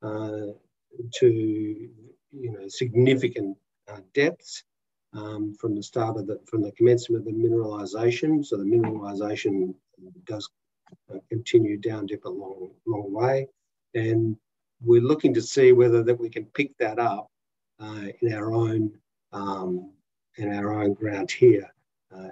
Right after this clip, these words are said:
at Minyari Waka and lead into a production opportunity, uh, down the track, sh-, sort of short to medium term. You'll see,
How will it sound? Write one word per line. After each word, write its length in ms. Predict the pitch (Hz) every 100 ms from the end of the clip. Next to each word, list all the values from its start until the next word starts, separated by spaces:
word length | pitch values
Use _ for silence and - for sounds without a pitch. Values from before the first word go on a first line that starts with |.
| -
at 160 | -
Minyari 480 | 107 104 104 107 101
Waka 380 | 113 120 - 127
and 140 | 127
lead 260 | 139 147 139
into 480 | 127 120 - 120 107
a 60 |
production 520 | 104 113 113 - 117 110
opportunity, 960 | 101 95 - 117 110 98 95 95 101 _ - - _
uh, 260 | 104 101 95 _ _ _
down 220 | 117 104
the 100 | 95
track, 320 | 92 135 139 -
sh-, 200 | - -
sort 220 | - 107
of 100 | 95
short 340 | - - 113 113
to 100 | 110
medium 520 | 101 101 92 87 -
term. 460 | - 110 95 180 - _ _ _ _ _ _ _ _ - - -
You'll 120 | 123
see, 460 | 120 147 131 120